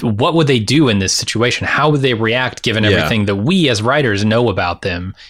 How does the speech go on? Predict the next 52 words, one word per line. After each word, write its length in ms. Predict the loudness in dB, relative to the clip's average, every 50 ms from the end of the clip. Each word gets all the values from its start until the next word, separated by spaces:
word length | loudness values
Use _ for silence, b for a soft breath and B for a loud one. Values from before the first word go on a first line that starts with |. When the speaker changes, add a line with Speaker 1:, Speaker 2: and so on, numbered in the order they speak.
| B -4
Speaker 1:
even 220 | -2 0 2 2
if 200 | 0 0 -2 -4 -4
the 100 | -2 0
audience 420 | 0 0 0 0 0 0 0 -2 -2
isn't 260 | -2 -2 -4 -6 -8 _ _ _ _
totally 360 | -6 -2 -2 0 0 0 -2 -2
privy 300 | -2 -2 -2 -2 -2 -4
to 180 | -4 -4 -6 -6
it 80 | -6 -6
yet? 300 | -6 -4 -6 -6 -8 -10 b b b b b b b b b b b _ _ -8
It, 180 | -8 -8 -8 _ _ -2
yeah, 220 | -2 0 0 0
it's 100 | 0 0
just 140 | 0 0 -2
a 40 | -2
fundamentally 680 | -2 -2 0 2 2 2 2 2 2 2 0 0 0
better 240 | 0 0 0 0 0
way 180 | 0 0 -2 -2
to 140 | -2 -4
write 380 | -2 -2 -2 -2 -2 -4 -6 -10 _ -10 -8 -8
a 40 |
human 320 | -4 -4 -4 -4 -2 -4 -4
drama. 440 | -4 -2 -4 -4 -4 -6 -10 -12 -14 _ _ _ _ _ _ _ _ _ _ _ _ _ _ _ -20 _ _ _ _ _ _ _ -16 -6 -2
Speaker 2:
Let 60 | 0
me 80 | 2 2
ask 140 | 2 2 2
you 60 | 2
this. 140 | 4 4 4
I 40 |
meant 200 | 4 4 2 2
to 60 | 2 2
ask 300 | 2 0 0 0 0 0
and 60 | -2
I 40 | -2
forgot 440 | -2 -2 -2 0 0 -2 -2 -2 -2
to. 360 | 0 0 2 2 2 2 0
We 80 | 0 0
talked 220 | 0 0 0 0
about 180 | 0 0 2 2
Ron 260 | 2 2 2 2 2
Moore, 600 | 4 4 4 4 4 4 2 2 2 0 0 0 -2
you 100 | -2 0
know, 80 | 0
taking 300 | 0 0 -2 0 0 0
a 20 | 0
back 280 | 0 0 -2 -2 -2 -2
seat 260 | -2 0 -2 -2 -2
maybe 460 | -2 -2 -2 0 0 0 0 0 0
in 120 | -2 -2 -2
favor 260 | -2 0 0 0 0
of 80 | 0 0
these, 260 | 0 0 0 -2